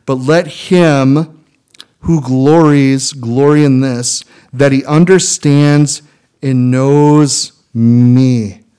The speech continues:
Knows me in intimacy, okay? Do you understand the Lord? Are you growing in him and really know him?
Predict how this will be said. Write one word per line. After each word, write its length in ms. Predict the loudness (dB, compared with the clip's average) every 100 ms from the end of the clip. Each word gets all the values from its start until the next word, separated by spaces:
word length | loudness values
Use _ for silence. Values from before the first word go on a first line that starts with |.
| _ _ _ _ _ _ _ _ _ -10
Knows 420 | -4 -2 -4 -6
me 160 | -10 -10
in 160 | -12 -4
intimacy, 1080 | -4 -4 -4 -4 -2 -4 -6 -8 -14 -18 _ _ _ _
okay? 400 | _ -12 -10 -12 _ _ _ -10
Do 80 | -2
you 140 | -2
understand 1200 | 0 0 0 -2 -6 -4 -2 0 0 0 -2 -6 -12 _ _
the 120 | -8
Lord? 600 | -6 -4 -2 -2 -4 -12 _ _ _ _ _ _
Are 80 | -4
you 160 | -2 -2
growing 640 | -2 0 2 2 2 0
in 420 | -4 -6 -2 0
him 880 | -2 -6 -14 -14 -8 -6 -6 -10 -16 _ _ _ _ _ _ -12
and 280 | -6 -2 0
really 580 | 2 2 0 0 -4 _ -8
know 640 | -4 0 0 2 0 0
him? 560 | -6 -12 -12 -12 -16